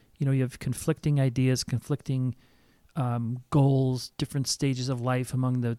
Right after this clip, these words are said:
the owners and things like that. And they just get set in their ways, and they're not willing to adjust. So the, the point I'm trying to make is that you always have to be aware that these are lofty goals you're trying to achieve, but you have to be smart enough and flexible enough to really,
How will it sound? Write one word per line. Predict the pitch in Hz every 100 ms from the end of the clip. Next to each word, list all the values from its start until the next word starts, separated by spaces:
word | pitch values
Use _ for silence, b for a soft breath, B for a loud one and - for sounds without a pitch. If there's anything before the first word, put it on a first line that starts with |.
| _
the | 120 123
owners | 123 127 120
and | -
things | 139 131
like | 127
that. | 131 123 120
And | 120 - b b b
they | 131
just | 127 131
get | 139 -
set | 147 -
in |
their | 131
ways, | 127 127 123
and | 127
they're | 120
not | 127
willing | 139 127 113
to | 117
adjust. | 113 120 95 -
So | 143 127 - b b b b -
the, | 170
the | 233
point | - 180 175
I'm | 156
trying | - 151
to | 135
make | 139 139
is | 127 120
that | 123 - _ _
you | - 151
always | 151 156
have | 156 151
to | -
be | 139 139
aware | 123 127 131 131 - _ _ -
that | 147 123 -
these | 139 143
are | 143 127 120 - b b b b
lofty | 165 139 143 - 139 127 117
goals | - 143 147 143
you're | 135
trying | - 139 139
to | 123
achieve, | - - 151 190 -
but | 139 131
you | 156 - 190
have | 170 147
to | 147
be | 127
smart | 120 - 151 151
enough | 143 135 -
and | 117
flexible | - 139 - 147 120
enough | 120 117
to | -
really, | 120 123 123 117